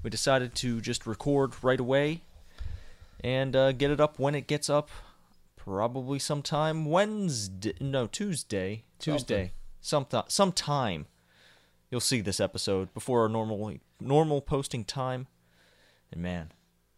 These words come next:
Speaker 2: Sony literally just ended, like, I don't know, forty-five minutes ago.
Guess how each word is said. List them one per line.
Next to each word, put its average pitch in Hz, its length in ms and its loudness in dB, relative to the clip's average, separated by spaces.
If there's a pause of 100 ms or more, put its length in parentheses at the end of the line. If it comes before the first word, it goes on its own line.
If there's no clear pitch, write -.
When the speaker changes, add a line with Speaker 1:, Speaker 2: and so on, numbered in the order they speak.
(460)
Speaker 2:
Sony 170 400 0
literally 139 380 0
just 107 300 -10
ended, 92 320 -12
like, 71 200 -12
I 80 120 -12
don't 78 80 -14
know, 78 100 -14
forty-five 85 460 -12
minutes 82 200 -14
ago. 85 280 -8